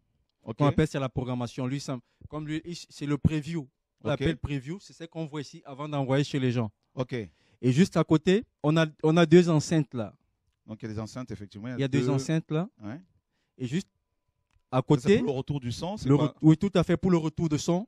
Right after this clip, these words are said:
Speaker 2: afin qu'on puisse savoir, on voit si le son est propre ou s'il n'est pas propre.
Speaker 1: D'accord.
Speaker 2: Et juste à côté, on a maintenant un autre écran, là où on peut afficher toutes les, les slash derrière, de cô-, euh,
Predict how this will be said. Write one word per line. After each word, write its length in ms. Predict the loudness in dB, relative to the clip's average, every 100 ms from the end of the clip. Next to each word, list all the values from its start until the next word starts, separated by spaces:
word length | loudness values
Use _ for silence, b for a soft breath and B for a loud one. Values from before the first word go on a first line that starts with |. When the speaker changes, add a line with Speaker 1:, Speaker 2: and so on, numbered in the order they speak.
| -8
Speaker 2:
afin 260 | -4 0
qu'on 140 | 2 2
puisse 200 | 2 2
savoir, 400 | 2 4 2 -2 _ _ _ -2
on 120 | 0
voit 180 | 4 2
si 160 | 2 0
le 120 | -2
son 220 | 0 -4 -2
est 100 | -6
propre 300 | -2 -2 -2
ou 100 | -4
s'il 180 | -6 -4
n'est 80 | -4
pas 140 | -2
propre. 340 | -4 -4 -4 _ _
Speaker 1:
D'accord. 380 | -14 -12 -12 -16 _ b b b b
Speaker 2:
Et 60 | 2
juste 200 | 2 -2 _ _ -6
à 80 | 0
côté, 440 | 2 4 2 2
on 140 | 0 2
a 80 | 4
maintenant 340 | 2 0 -4 0
un 120 | 2
autre 200 | 2 2
écran, 360 | -2 0 -2 -4 _ _ _ _ _ _ _ _ _ _ -4
là 140 | 2
où 20 | 4
on 80 | 4
peut 100 | 2
afficher 360 | 0 -4 -6
toutes 320 | -6 -8 -12 -8
les, 420 | -6 -6 -8 -14 _ _ _ _
les 100 | -12
slash 320 | -6 -4 -4 -2
derrière, 320 | -4 -2 -6
de 60 |
cô-, 180 | -6 -10 -10
euh, 100 | -8